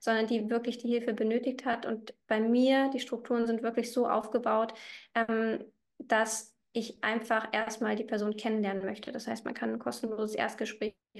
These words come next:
buchen. Man kann natürlich auch einen ersten Einblick über Instagram von mir bekommen. Ich habe vor ein paar Jahren die Darmwissen-Community gegründet. Ähm, so heißt auch, also Darmwissen ist der Instagram-Account,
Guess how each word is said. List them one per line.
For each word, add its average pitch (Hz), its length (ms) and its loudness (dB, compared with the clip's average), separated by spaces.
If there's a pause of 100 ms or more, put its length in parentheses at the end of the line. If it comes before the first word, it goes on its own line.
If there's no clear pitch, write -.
buchen. 294 300 6 (380)
Man 226 100 2
kann 247 140 2
natürlich 240 320 2
auch 226 100 -2
einen 226 100 0
ersten 226 360 0
Einblick 226 360 -2
über 214 200 2
Instagram 262 460 0
von 240 140 -2
mir 233 120 4
bekommen. 233 400 0
Ich 233 180 -4
habe 220 140 -2 (420)
vor 226 600 4
ein 226 180 0
paar 240 160 0
Jahren 220 260 2
die 214 140 -2
Darmwissen-Community 240 1500 2 (200)
gegründet. 233 800 4
Ähm, 220 260 -4
so 220 220 -2
heißt 226 280 -4
auch, 220 120 0
also 214 180 0
Darmwissen 226 540 0
ist 233 140 -6
der 240 80 0
Instagram-Account, 233 1040 0